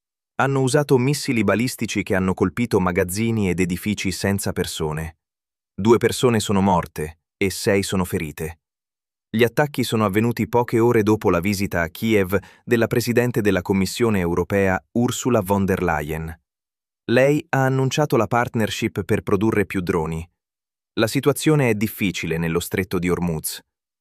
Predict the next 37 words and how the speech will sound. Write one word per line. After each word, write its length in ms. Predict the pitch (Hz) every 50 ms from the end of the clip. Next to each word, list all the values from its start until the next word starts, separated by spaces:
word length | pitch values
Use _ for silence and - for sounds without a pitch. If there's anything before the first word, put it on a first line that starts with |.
| _ _ _ _
Gli 160 | - 98 104
Stati 300 | 101 - - 110 - 117
Uniti 360 | 110 110 117 120 107 - 101
e 60 | 92
l'Iran 480 | 87 90 92 90 95 92 90 90 90 90 87 - - _ _
si 160 | - - 135
sono 220 | - - 139 131
scambiati 480 | 123 - - 123 123 127 143 139 - 131
attacchi 420 | 107 104 - - 117 - - -
militari. 580 | 107 98 92 90 85 - 90 82 80 80 82 80 78 _ _ _ _ _ _ _ _ _ _ _ _ _ _
Gli 140 | - 110 120
Stati 280 | 117 - 139 123 - 120
Uniti 280 | 117 117 123 - -
hanno 220 | 104 92 95 95 90
colpito 420 | - 104 92 - - 110 - 104
difese 380 | 90 92 - - 107 92 98 92
costiere 640 | - 92 85 - - 110 104 92 87 82 82 85 - - _ _
e 140 | - - 113
postazioni 600 | - - 131 - - 120 113 - - 156 151 139 120
missilistiche 680 | 117 113 - - - 104 113 113 - - 113 - 107
iraniane. 580 | 98 95 95 85 85 85 82 78 80 78 80
L'Iran 440 | 87 101 107 117 120 131 135 135 127
ha 80 | 113 104
risposto 540 | 101 104 - - - 123 113 - - 113 92
con 180 | - 104 101
attacchi 440 | 95 90 - - 117 110 - - 110
a 60 | 98
missili 540 | 90 95 101 110 110 - - 101 90 87 87
e 80 | 87 80
droni 460 | 80 101 113 117 120 120 113 - _
contro 360 | - - 127 127 120 - 131
basi 360 | 120 123 143 143 135 - 110 98
statunitensi 880 | - - 98 92 - 95 92 90 - 113 120 120 113 - - - 101
e 60 | 90
alleati 540 | 87 85 85 87 90 95 101 107 104 - 107 101
nella 260 | 95 92 90 90 90
regione, 600 | 90 90 78 90 87 85 82 82 80 - _ _